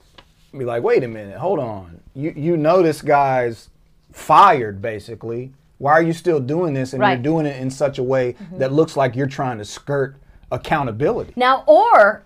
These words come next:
Speaker 2: is the guy when I'm telling you, you know, the whole lying to the fisa courts under oath, the whole perjury thing is, like, next level criminality. Orr steps it up. And that's why I think it's important to talk about him, because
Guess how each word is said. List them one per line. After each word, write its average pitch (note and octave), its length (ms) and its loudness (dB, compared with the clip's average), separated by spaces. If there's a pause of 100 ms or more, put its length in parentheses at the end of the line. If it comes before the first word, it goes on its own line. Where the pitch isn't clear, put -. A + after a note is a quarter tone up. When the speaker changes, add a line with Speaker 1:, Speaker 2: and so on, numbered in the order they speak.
Speaker 2:
is C#4+ 180 -2
the C#4 140 -2
guy D4+ 280 6
when D4 160 2
I'm C4+ 140 -2
telling E4+ 420 0
you, A#3+ 380 -4
you C#4 140 -4
know, C4 120 2
the B3 140 6
whole C#4 340 4
lying D4 560 2
to D4+ 120 -10
the C4 100 0
fisa C4 480 -2
courts B3 540 0
under C4 360 0
oath, A#3+ 300 2
the A#3 120 0
whole A#3+ 160 0
perjury C#4 600 -6
thing G#3 380 -6 (240)
is, D4 180 -2
like, C#4+ 240 6
next D4+ 460 -2
level B3+ 500 4
criminality. A#3 880 2 (300)
Orr A#4 340 8
steps - 540 -2
it B3 180 2
up. D#4 360 4
And C4 140 -2
that's E4+ 260 0
why E4 340 2
I C#4 160 0
think C#4+ 180 -6
it's C#4 160 -8
important A#3 420 -6
to - 60 -20
talk G#4 240 -2
about A#3+ 280 -2
him, G#3+ 180 -8
because B3 480 -4